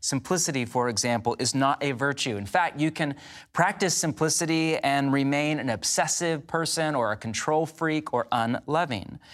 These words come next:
Practices are just the means by which we say yes to Jesus' invitations to take the next step in our spiritual journey.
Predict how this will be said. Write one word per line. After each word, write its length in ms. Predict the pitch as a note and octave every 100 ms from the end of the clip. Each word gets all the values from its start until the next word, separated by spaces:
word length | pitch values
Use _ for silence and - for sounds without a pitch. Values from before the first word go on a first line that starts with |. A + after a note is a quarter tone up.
| - - _
Practices 720 | C#3+ D#3+ - G3 F#3 F#3+ F3
are 160 | - C3
just 360 | G#2+ C#3+ C#3
the 80 | C3+
means 580 | A#2+ B2+ C3+ D#3+ E3+ D#3+
by 280 | - C3 C#3
which 380 | B2 B2 - -
we 140 | B2
say 340 | A#2+ - C3 A2+
yes 720 | G#2+ C#3 D3 B2 F3+ - - - - -
to 100 | C#3
Jesus' 500 | A#2 C#3 D#3+ E3+ F3
invitations 1000 | - D3 C3+ - C3+ C#3 C3+ C3 B2 A2
to 80 | A2
take 360 | - C3 C#3 -
the 100 | B2+
next 400 | B2 A#2+ - -
step 440 | - G#2+ G2+ - - - _
in 140 | A#2+ A#2
our 180 | A2
spiritual 540 | A2 - G#2 G2+ - G2
journey. 460 | - F#2+ F2+ F#2+